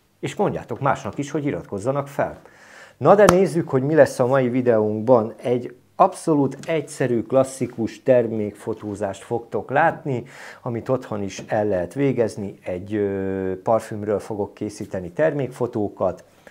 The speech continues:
kettő vagy három lámpás megvilágításban. A fotózáshoz egy Canon hat D Mark kettes fogok használni, egy ötven milliméteres objektívvel.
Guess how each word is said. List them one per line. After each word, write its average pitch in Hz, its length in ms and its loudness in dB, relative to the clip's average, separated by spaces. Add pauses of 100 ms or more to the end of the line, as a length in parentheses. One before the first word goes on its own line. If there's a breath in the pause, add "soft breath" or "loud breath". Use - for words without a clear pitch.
(420 soft breath)
kettő 127 340 4
vagy 104 180 0
három 107 340 0
lámpás 92 420 -6
megvilágításban. 107 1000 -2
A 101 60 -12
fotózáshoz 110 840 -4
egy 95 360 -4
Canon 113 400 0
hat 101 260 -6
D 101 180 -2
Mark 92 260 -6
kettes - 400 -8
fogok 98 340 -10
használni, 107 460 -6
egy 98 140 -8
ötven 101 260 -6
milliméteres 90 680 -8
objektívvel. 107 840 -4